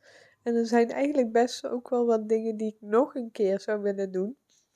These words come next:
Zo ben ik een keer op een zaterdagochtend met mijn moeder naar de stad geweest en met Jip.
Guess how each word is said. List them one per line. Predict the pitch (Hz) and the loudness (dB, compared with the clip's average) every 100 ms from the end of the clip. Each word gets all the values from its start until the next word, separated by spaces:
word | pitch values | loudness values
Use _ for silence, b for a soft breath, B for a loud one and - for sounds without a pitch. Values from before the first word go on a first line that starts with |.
| b b _ | b b _
Zo | 214 | -2
ben | 214 | 0
ik | 214 220 | 0 -4
een | 220 | -8
keer | 214 226 | -2 0
op | 220 | 0
een | 220 | 0
zaterdagochtend | 220 226 233 233 208 - 233 - 208 | 2 0 0 -4 -6 -8 -8 -12 -8
met | 214 | -6
mijn | 220 220 | -6 -6
moeder | 226 226 | -4 -4
naar | 220 214 | -4 -6
de | 208 | -8
stad | - 285 285 | -10 -8 -8
geweest | - 202 185 196 | -6 -4 -4 -4
en | 208 | -10
met | 196 208 | -10 -8
Jip. | 208 233 - | -4 -4 -4